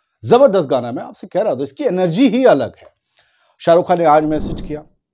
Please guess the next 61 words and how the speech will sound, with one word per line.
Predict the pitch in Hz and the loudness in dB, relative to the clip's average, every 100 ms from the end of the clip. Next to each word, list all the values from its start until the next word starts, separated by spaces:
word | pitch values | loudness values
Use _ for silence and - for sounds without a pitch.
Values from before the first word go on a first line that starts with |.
| _ - | _ -6
दो | 139 | -4
दिन | 147 143 | 0 2
बाकी | 131 151 | 0 0
रह | 143 | -4
गए, | 143 | -2
आप | 131 | -2
सब | - 139 | -4 -6
जानते | 131 117 - | -6 -8 -14
हैं, | - _ | -20 _
तो | 143 | -6
वो | 139 139 135 _ - - - | -2 -2 -4 _ -20 -12 -8
चूंकि | - - | -6 -2
इंग्लिश | 156 143 165 - - - _ | 0 0 -2 -6 -20 -20 _
की | 156 | -4
वजह | 143 151 | 0 2
से | 147 156 | 2 0
ही | 156 | 2
लोग | 156 147 | 2 0
नहीं | 160 | 0
जा | 156 | 0
पा | 127 131 | 0 -2
रहे | 123 | -4
थे, | 123 | -6
इस | 131 | -8
पूरी | 143 143 | -6 -8
फिल्म | 139 135 | -6 -6
में | 135 | -6
ये | 123 | -8
दिखाया | 113 139 | -4 -4
जाएगा, | 127 98 - _ _ _ _ _ _ - | -4 -10 -20 _ _ _ _ _ _ -6
तो | |
टू | 160 233 220 | -4 -2 2
को | 214 | 2
भी | 220 | 2
टो | 175 208 | 4 4
लिख | 185 | 4
देते | 131 113 - | -2 -6 -12
हैं। | 101 | -18
तो | 110 | -16
शाहरुख | 151 170 170 214 | -4 0 0 2
खान | 175 | 0
ने | 180 | 0
टो | 156 180 196 | -2 0 2
लिखा | 185 160 | 2 0
पहले, | 135 127 113 | -2 -4 -8
फिर | - _ _ 156 | -16 _ _ -2
उसे | 160 156 | -2 -2
दुरुस्त | 135 131 233 - | 2 2 2 -2
किया | 117 101 _ _ _ _ - | -8 -10 _ _ _ _ -4
और | |
मैसेज | 185 214 277 254 | 2 2 2 -2
में | 240 | -2
लिखा, | 156 - 120 - _ _ _ _ - | -4 -6 -10 -12 _ _ _ _ 2
"टो | 202 226 | 6 8
या | 269 240 | 8 6
टू | 190 220 220 | 2 -2 -2
का | 185 185 | 2 4
हो | 180 202 | 6 4
गया | 175 165 | 6 4
है | 156 165 | 4 0
कन्फ्यूजन, | 160 139 170 190 214 240 | 0 0 2 2 2 -2